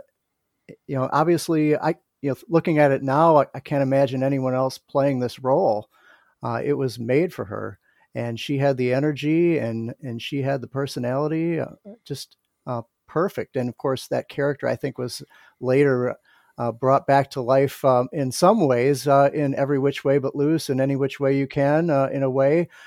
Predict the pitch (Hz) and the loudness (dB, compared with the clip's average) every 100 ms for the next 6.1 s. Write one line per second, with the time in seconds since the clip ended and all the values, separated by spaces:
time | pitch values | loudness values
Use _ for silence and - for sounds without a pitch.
0 | - - 131 127 123 131 147 139 135 - | -20 -8 -2 0 0 -4 -4 -2 -4 -8
1 | _ _ _ _ 160 - - - 170 147 | _ _ _ _ -4 -4 -8 0 2 2
2 | 131 - - - 151 165 156 123 139 139 | -2 -10 -10 2 4 6 2 2 2 2
3 | - 143 135 131 - 143 - _ _ - | 0 0 2 0 -2 -4 -4 _ _ 0
4 | 151 147 123 127 131 139 - 131 113 127 | 0 0 -2 0 0 0 -2 -6 -6 -4
5 | 120 117 139 131 127 120 - 135 127 120 | -4 -4 -4 -4 -4 -6 -8 -6 -6 -4
6 | 123 | -6